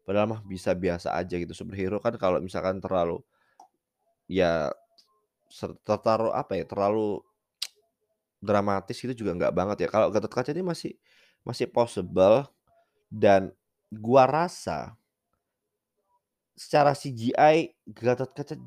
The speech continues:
jauh lebih baik dari Gundala. Sorry ini ya, eee, Joko Anwar, jauh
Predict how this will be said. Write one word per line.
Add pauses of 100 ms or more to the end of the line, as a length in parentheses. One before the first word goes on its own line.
(320)
jauh
lebih
baik
dari
Gundala.
Sorry
ini
ya, (560)
eee,
Joko
Anwar, (400)
jauh